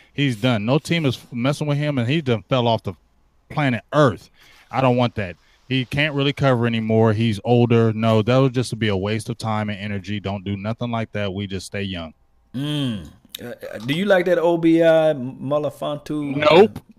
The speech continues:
Speaker 2: Fanwu? <laughs>
Speaker 1: Nope. Because he was nothing but a workout wonder, and he was, that's all he was. And people, I don't understand.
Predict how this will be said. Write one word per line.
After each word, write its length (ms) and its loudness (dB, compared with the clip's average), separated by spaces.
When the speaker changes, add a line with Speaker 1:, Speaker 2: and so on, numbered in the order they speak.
Speaker 2:
Fanwu? 520 -6
<laughs> 60 0
Speaker 1:
Nope. 320 8
Because 300 2
he 80 4
was 180 6
nothing 320 0
but 140 4
a 60 0
workout 500 4
wonder, 520 -2
and 180 -4
he 140 0
was, 560 -2
that's 220 -6
all 180 2
he 60 4
was. 320 2
And 200 -10
people, 380 0
I 120 -2
don't 120 0
understand. 600 -2